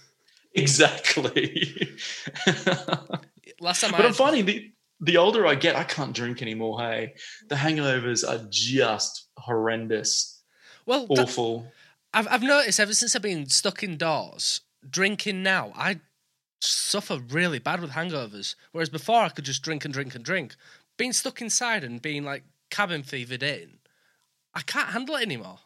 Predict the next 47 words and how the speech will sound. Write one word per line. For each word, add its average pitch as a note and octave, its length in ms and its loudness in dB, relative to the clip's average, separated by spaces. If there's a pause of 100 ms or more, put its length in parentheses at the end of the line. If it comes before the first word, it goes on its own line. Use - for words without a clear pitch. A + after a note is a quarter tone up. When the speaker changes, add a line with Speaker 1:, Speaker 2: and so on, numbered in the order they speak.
(140)
Speaker 2:
I F3+ 120 -6
don't C4+ 140 -4
know - 80 -6
why. F3+ 260 -2
Speaker 1:
Yeah. G#2+ 260 -4 (1500)
Yeah, C3+ 220 6
I C3+ 40 8
went F3+ 220 4
through F3 200 8
a, C3 140 10
um, A#2+ 280 4 (520)
'cause F#3+ 140 4
I A#3+ 60 6
had B3+ 100 4
a A#3 40 6
bit F#3+ 120 4
of E3 60 6
a D3 60 4
panic F#3 320 2
attack. C3 260 0
When D#3+ 140 2
was C#3 120 0
it? B2 60 2
A A2+ 60 2
couple D3+ 320 -2
of B2 320 -2
months C3+ 480 2
ago. A2 440 0 (720)
Um, C#3 140 6
and D3 100 6
I D3 40 8
never D3+ 240 6
suffered C3+ 360 4
one A2+ 140 2
before. G#2+ 340 2
And G#2+ 80 2
I - 20 2
was G#2+ 120 0
like, A2+ 100 0
"Oh." C#3 420 6
So C#3 200 6
I, C3+ 40 6
th-, C3+ 240 0 (140)
I C#3 80 8
thought C#3+ 160 6
I C#3 40 8
was A#2 120 4